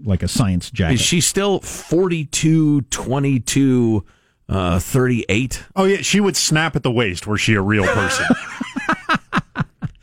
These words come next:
Speaker 1: There's a Barbie cartoon on Netflix that my, uh, kid watches now and then, and it's like, I don't know if they solve crimes or what they do, but Barbie is more normally proportioned in the cartoon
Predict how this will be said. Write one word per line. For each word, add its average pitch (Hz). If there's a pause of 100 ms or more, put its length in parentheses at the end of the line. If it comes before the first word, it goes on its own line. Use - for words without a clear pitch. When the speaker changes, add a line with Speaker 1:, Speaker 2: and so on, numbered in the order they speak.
(460)
Speaker 1:
There's 262
a 285
Barbie 190
cartoon 165
on 107
Netflix -
that 98
my, 95
uh, 87
kid 107
watches 98
now 95
and 87
then, 85
and 80
it's -
like, 82 (280)
I -
don't -
know 170
if -
they 117
solve 110
crimes 107
or 92
what 92
they 87
do, 78 (260)
but 147
Barbie 220
is 143
more 160
normally 131
proportioned 98
in 76
the 78
cartoon -